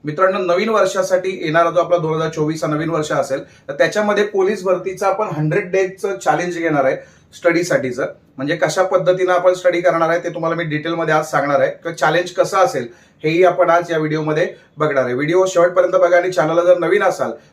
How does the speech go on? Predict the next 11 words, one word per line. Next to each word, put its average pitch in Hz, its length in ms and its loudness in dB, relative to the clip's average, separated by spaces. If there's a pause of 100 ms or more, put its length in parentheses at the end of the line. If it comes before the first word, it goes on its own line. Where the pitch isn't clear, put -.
(140)
तर 180 300 4
नवनवीन 185 420 2
माहितीसाठी 165 460 -2
आपलं 165 240 0
चॅनल 160 280 -2
आजच 170 400 -2
नक्कीच 165 380 -8
सबस्क्राईब 147 340 -2
करा. 107 200 -6 (360)
ठीक 190 140 0
आहे, 175 120 2